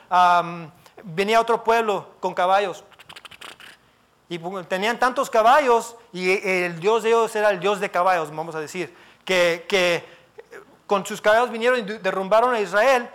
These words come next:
El rey dijo, "Oh my gosh, ellos tienen caballos.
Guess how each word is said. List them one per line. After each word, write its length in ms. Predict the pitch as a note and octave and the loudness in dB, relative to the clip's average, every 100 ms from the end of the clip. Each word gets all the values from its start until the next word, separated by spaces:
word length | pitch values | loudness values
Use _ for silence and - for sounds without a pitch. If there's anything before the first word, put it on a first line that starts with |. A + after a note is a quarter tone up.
| - _ _ _ | -20 _ _ _
El 200 | G3+ G3+ | -4 -2
rey 300 | A3+ C#4+ C#4+ | 2 2 2
dijo, 240 | C4 A3+ | -4 -4
"Oh 220 | G#3+ A3+ | -6 -4
my 160 | A#3 F#3 | -8 -6
gosh, 260 | F#3+ - - | -2 -2 -2
ellos 180 | G3 G#3+ | -6 -6
tienen 220 | A#3+ A#3 | -8 -8
caballos. 640 | G#3 D#3 A#3+ D#4 G3+ - | -6 0 2 2 -2 -6